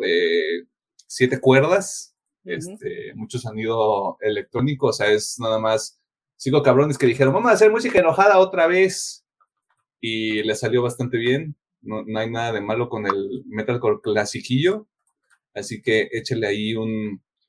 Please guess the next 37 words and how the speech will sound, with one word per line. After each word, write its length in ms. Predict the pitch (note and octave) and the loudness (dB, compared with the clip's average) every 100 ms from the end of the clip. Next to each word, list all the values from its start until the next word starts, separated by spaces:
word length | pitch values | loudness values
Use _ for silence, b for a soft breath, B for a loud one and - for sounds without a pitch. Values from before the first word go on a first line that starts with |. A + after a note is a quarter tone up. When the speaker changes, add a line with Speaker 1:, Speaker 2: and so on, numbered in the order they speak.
| _ | _
Speaker 1:
un 160 | A#2+ C3 | 2 2
oclayo 480 | C3 C3 B2+ D3 - | 6 6 6 6 4
y 120 | B2 | 2
un 140 | B2+ | 4
oído, 420 | C3 C3 C#3 E3 - | 6 4 4 0 -2
nada 200 | A2 A2+ | -4 -4
más 200 | A#2 C#3 | -4 -4
uno, 180 | D3+ | -4
para 120 | C3+ - | -4 -4
que 220 | D#2+ D#2 | -4 -6
se 120 | - | -10
quede 200 | - F#2+ | -8 -8
con 120 | F#2 F2+ | -8 -8
el 80 | F#2 | -8
otro 160 | F#2+ | -8
usted. 240 | A2 D#3+ E3 _ _ _ _ _ A#2 | -6 -6 -6 _ _ _ _ _ -4
Past 160 | A2+ | -2
Divinity, 680 | A2+ C3+ E3 D#3 F3 F#3 - _ _ _ _ _ - _ | 0 0 0 -4 -4 -4 -8 _ _ _ _ _ -20 _
Texas 300 | B2+ B2+ B2 | -4 -2 -2
in 100 | A#2 | -2
July. 400 | G2+ G2 F#2+ C#3 - _ _ _ | -2 -4 -4 -8 -16 _ _ _
Tenía 240 | - G3 C4 | 0 4 6
una 140 | C#4+ | 6
recomendación 640 | C4 G3 F3+ E3 D3 G3 | 6 4 4 2 6 6
sorpresa. 760 | G3 D#3+ C#3+ B2 A#2+ A#2+ D3+ F#3 _ _ | 6 0 2 2 4 0 0 -4 _ _
Tengo 180 | - A#3 | -2 2
una 140 | G3+ C#3 | 4 4
recomendación 480 | B2 A2 G#2 G#2+ | 2 -2 -4 -6
sorpresa 340 | G#2 G#2+ G#2 G#2+ | -8 -10 -10 -8
porque 220 | G2 - - _ | -8 -12 -18 _
la 80 | F#2 | -6
voy 160 | F#2 F2 | -2 -2
a 20 | |
hacer 300 | - F#2 - | -4 -8 -10
en 120 | - | -14
este 200 | - - | -18 -14
momento. 460 | F#2+ F#2+ G#2 G#2 D3+ | -14 -12 -12 -14 -16